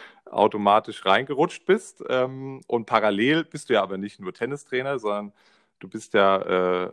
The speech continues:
als Sportwissenschaftler, als Doktor in, an der Sporthochschule Köln tätig. Ähm, und das ist natürlich eine interessante Kombination,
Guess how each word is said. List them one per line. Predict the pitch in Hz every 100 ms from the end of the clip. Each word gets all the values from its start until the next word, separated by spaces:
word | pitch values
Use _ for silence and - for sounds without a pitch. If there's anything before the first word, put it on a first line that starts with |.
| -
als | 87 87
Sportwissenschaftler, | - 104 104 107 110 101 104 - 101
als | 92 -
Doktor | 104 - 101 92
in, | -
an | - 98
der | 90
Sporthochschule | - 101 104 92 - 85
Köln | - 120 156
tätig. | - 139 143 151 - _ - - _ _ _
Ähm, | 104 104 107 104 104 -
und | 101 107
das | 110
ist |
natürlich | 110 - 113 107
eine |
interessante | 101 98 92 101 101
Kombination, | - 98 92 85 - 123 135 156 139